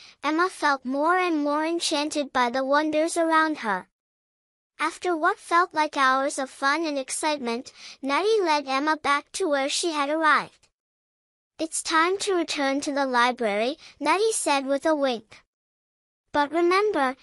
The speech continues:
you can always come back." With a swirl of light, Emma found herself back in the library,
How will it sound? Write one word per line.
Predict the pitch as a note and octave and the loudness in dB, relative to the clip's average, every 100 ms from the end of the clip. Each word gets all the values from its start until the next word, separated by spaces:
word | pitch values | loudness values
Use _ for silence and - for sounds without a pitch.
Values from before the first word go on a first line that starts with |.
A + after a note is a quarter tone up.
| _ - | _ -4
you | D4 | -4
can | - D#4 - | -2 -2 2
always | C#4 D#4 E4+ F4 | 2 4 2 0
come | - D4+ D4+ | -2 -2 0
back." | D4 C4 G3+ - _ _ _ _ _ _ _ _ _ - | 2 2 2 -6 _ _ _ _ _ _ _ _ _ -2
With | D4 | 0
a | D#4+ | 0
swirl | D#4+ - E4 F4+ G4+ | -2 -2 2 2 4
of | G#4 F#4 | 0 0
light, | C4+ B3+ C4 - _ - | 0 2 -2 -10 _ -4
Emma | C#4 D#4+ G4+ | -2 0 0
found | - D4 D4+ | 2 2 2
herself | D#4 D#4+ - B3+ B3 - | -2 -2 0 0 0 -2
back | B3+ C4 C4 | 0 0 0
in | C#4+ | -2
the | C#4 | 0
library, | C4+ A#3+ B3+ B3+ A3+ G#3 A#3+ | 2 2 2 2 0 0 -2